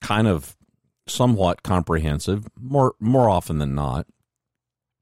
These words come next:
a blog post to associate with the website and with the podcast. Sidebar, Your Honor, do you know that I've got people who read the blog post, but they don't listen to the podcast?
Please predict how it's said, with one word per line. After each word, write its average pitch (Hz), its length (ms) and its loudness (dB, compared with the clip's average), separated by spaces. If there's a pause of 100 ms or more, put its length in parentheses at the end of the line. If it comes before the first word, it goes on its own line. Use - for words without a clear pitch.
(680)
a 82 140 0
blog 107 380 2
post 80 340 0
to 98 80 0
associate 82 720 -2 (200)
with - 400 -2 (1500)
the - 100 -4
website 82 560 0
and 87 80 -4
with 87 120 0
the 73 80 -10
podcast. 80 720 -4 (1600)
Sidebar, 110 720 2
Your 73 200 0
Honor, 92 340 2 (1000)
do 120 100 2
you 160 80 6
know 226 200 4
that 202 120 4
I've 143 160 0
got 165 220 0
people 156 300 4
who 110 260 6
read 139 360 4
the 131 100 2
blog 98 360 0
post, 139 280 0
but - 120 -4
they 92 120 4
don't 101 200 2
listen 95 320 0
to 95 80 -2
the 82 100 -6
podcast? 82 760 -2